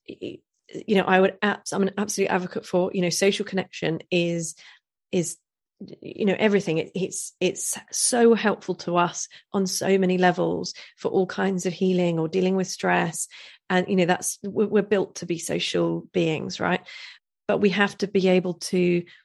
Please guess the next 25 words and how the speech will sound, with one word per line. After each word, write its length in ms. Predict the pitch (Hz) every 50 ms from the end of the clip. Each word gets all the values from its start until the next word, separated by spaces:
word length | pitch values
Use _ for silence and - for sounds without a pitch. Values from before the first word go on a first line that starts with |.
| _ _ _ _ _ _ _ _ _ - -
manage 640 | - 202 196 196 185 190 190 190 185 175 - - -
emotion 800 | 185 180 185 185 185 190 185 - - 185 175 170 170 170 175 - - -
and, 420 | 165 170 160 165 165 165 165 165 - - - _ _ _ _ _ -
and 220 | 175 175 170 165
painful 400 | - - 196 185 180 - - 170
experience, 1160 | - - - - - 226 220 202 196 185 175 165 160 156 156 160 170 - - - - - - - _ _ _ _ _ _ _ _ _
even 280 | - 226 220 208 214 208
when 120 | 196 185
those 200 | 185 180 180 170
other 140 | 180 175 175
people 300 | 170 - 175 170 - 170
aren't 200 | 165 156 - -
there, 340 | 185 180 175 160 - - -
because 320 | 196 180 180 - 185 180
those 260 | 196 196 190 196 190
are 40 | 190
the, 100 | 180 180 - - - - -
we 80 | 220
can't 200 | 214 - 220 214
control 340 | - 196 196 - 190 190 180
other 140 | 165 165 160
people. 480 | 160 - 175 - - - - 87 110
We 100 | - 196
can't 380 | 180 - 185 180 185 180 - _
control 640 | - - 190 180 - - 190 180 180 175 175 175 175